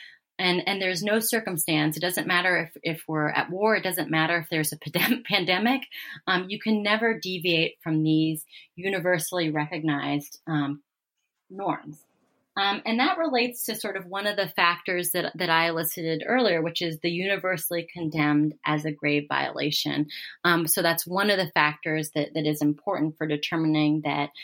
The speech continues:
a violation is grave. Now, erga omnes obligations, they can flow from jus cogens norms. Um, and what I mean by that is that, um, a jus, if you violate a jus cogens norms,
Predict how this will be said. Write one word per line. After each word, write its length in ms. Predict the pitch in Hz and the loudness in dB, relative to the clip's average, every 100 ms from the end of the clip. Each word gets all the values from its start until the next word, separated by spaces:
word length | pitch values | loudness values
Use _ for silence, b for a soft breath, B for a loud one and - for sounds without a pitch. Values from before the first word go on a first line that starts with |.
| B B - | B B -2
a 80 | |
violation 680 | 156 147 147 143 139 - 147 | 2 4 4 0 -4 -2 -2
is 160 | 139 - | -2 -6
grave. 420 | - 143 123 127 b b _ | -4 -4 -6 -12 b b _
Now, 420 | 185 185 185 175 - | -2 2 2 0 -2
erga 280 | 190 202 202 | -2 0 -2
omnes 440 | - 254 285 247 240 | 0 2 4 2 0
obligations, 880 | 170 165 160 160 156 - 160 160 - B _ | -2 -2 -4 -2 -2 -2 -4 -4 -8 B _
they 100 | 208 | -2
can 200 | 208 214 | 0 -2
flow 680 | 160 - 208 214 262 269 277 | -2 -4 2 4 4 4 0
from 280 | - 196 170 | -4 -8 -6
jus 240 | 170 - - | -8 -10 -6
cogens 400 | 156 156 147 - | -4 -2 -4 -4
norms. 400 | 147 147 151 156 B B B | -6 -4 -6 -6 B B B
Um, 360 | 180 175 165 143 _ - - - | -2 0 0 -4 _ -20 -16 -8
and 160 | 202 208 | -4 0
what 100 | 196 | 2
I 100 | 196 | 2
mean 240 | 233 254 | 2 2
by 120 | 208 | 2
that 240 | 185 175 170 | 2 0 0
is 160 | 160 | -4
that, 240 | 175 165 - b b b - | 0 0 -2 b b b -4
um, 460 | 185 170 165 160 - _ - - _ _ _ _ | 0 0 0 -4 -12 _ -12 -12 _ _ _ _
a 100 | 196 | -6
jus, 340 | 190 233 247 - | -2 0 0 -2
if 160 | 196 214 | -6 -6
you 100 | 190 | 0
violate 500 | 202 233 247 240 - | 2 4 4 2 0
a 140 | 180 | -4
jus 160 | 190 - | -10 -8
cogens 360 | - 180 175 | -6 -4 -2
norms, 640 | 160 156 175 190 196 - | 0 0 -2 -6 -12 -14